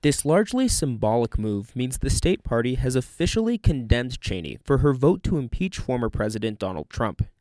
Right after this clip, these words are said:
One of the lone nay votes was from Teton County G O P Chair Alexander Moromsev, who said the party should, quote, "avoid this left-wing trend of cancel culture by trying to get rid of anyone they disagree with."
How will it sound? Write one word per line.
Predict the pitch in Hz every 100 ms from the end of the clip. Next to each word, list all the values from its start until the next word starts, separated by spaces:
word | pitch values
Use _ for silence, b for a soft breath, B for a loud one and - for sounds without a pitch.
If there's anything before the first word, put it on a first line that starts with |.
| _ _
One | 175
of | 254 185
the | 135
lone | 127 135 113
nay | 110 113
votes | 104 98 - - -
was | 139
from | - 135
Teton | - 208 220 196
County | 113 120 117
G | 110
O | 104
P | - 127
Chair | 123 107 104 -
Alexander | 110 113 107 101 98
Moromsev, | 101 104 107 - 73 - -
who | - 135
said | 165 151
the |
party | 143 165 175 208
should, | - 131
quote, | - 131 120 -
"avoid | 123 113 131 190 214
this | 156 127
left-wing | 104 131 - 120 147 165
trend | - 107 104 101
of | 110 -
cancel | - 127 120 101
culture | 85 73 67 - -
by | 101
trying | - 110
to | 110 101
get | 95
rid | 87 117
of | 107
anyone | 101 101 98
they | 98
disagree | 90 90 92 101 98
with." | 78 - -